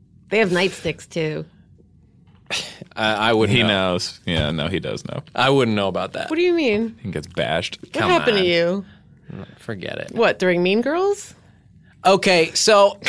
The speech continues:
Speaker 2: <laughs> yeah, it turns out, uh, Mean Girls were not necessarily just on stage. There was a real mean girl usher who got so mad about my flashlight that she freaking gave me the business end of the nightstick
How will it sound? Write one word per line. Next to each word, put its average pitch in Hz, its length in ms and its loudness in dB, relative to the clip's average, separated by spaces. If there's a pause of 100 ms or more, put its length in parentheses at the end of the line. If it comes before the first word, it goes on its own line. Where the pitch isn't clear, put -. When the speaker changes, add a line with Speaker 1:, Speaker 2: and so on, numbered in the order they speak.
(280)
Speaker 2:
<laughs> - 360 -20
yeah, 190 340 4
it 180 140 2
turns 233 280 4
out, 165 320 4
uh, 151 240 4
Mean 254 420 2
Girls 165 360 4
were 147 100 2
not 151 220 2
necessarily 147 500 4
just 139 260 2
on 120 160 2
stage. 110 420 0
There 139 100 4
was 127 120 2
a 123 60 2
real 175 260 4
mean 175 200 4
girl 147 340 4
usher 117 420 2
who 113 100 -2
got 120 220 2
so 139 220 2
mad 131 240 2
about 120 300 2
my 117 140 0
flashlight 143 720 0 (800)
that 120 180 0
she 143 160 0
freaking 120 380 -2
gave 131 180 4
me 123 80 4
the 113 60 -2
business 120 360 0
end 120 160 2
of 107 60 2
the 113 80 2
nightstick 120 600 0